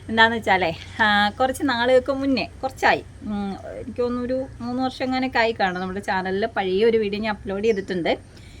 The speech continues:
എൻ്റെ ഒരു അനുഭവ കഥ. അതായത്, ആ, കുറേ നാളുകൾക്ക് മുന്നേ ഉള്ള, ഇപ്പോഴും എൻ്റെ ആഗ്രഹം അതൊക്കെ തന്നെയാണ്, ഒരു ചെറിയ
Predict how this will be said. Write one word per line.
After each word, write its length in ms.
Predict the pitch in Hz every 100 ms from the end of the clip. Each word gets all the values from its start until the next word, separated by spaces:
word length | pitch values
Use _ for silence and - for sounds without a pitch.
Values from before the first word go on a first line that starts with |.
| - - 277
എൻ്റെ 220 | 285 320 262
ഒരു 120 | 269 214
അനുഭവ 360 | 220 247 269 269 220
കഥ. 120 | 151 - - - - - - 220
അതായത്, 500 | 220 180 165 185 254 554 - - - - - - - - - - - - - - - -
ആ, 40 | 240 233 233 233 233 240 247 - - - -
കുറേ 160 | 262 269 269
നാളുകൾക്ക് 340 | 240 240 262 247
മുന്നേ 340 | 226 233 247 269
ഉള്ള, 140 | 240 226 208
ഇപ്പോഴും 260 | - 220 240
എൻ്റെ 120 | 240 247
ആഗ്രഹം 280 | 226 247 269
അതൊക്കെ 200 | 269 254 254
തന്നെയാണ്, 320 | 247 247 208 220
ഒരു 80 | 254 -
ചെറിയ 300 | 269 262 262